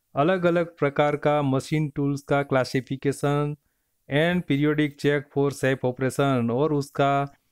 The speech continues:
पीरियोडिकल चेक करना, सेफली ऑपरेशन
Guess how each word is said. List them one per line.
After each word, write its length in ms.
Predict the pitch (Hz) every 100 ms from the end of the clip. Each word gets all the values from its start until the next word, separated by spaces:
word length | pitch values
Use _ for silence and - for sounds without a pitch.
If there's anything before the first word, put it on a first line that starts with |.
| _ _ _ _ _
पीरियोडिकल 760 | 151 175 180 175 165 170 170 165
चेक 300 | - 147 147 -
करना, 500 | 147 147 151 156 151
सेफली 440 | 139 135 135 147
ऑपरेशन 640 | 139 135 147 139 147 147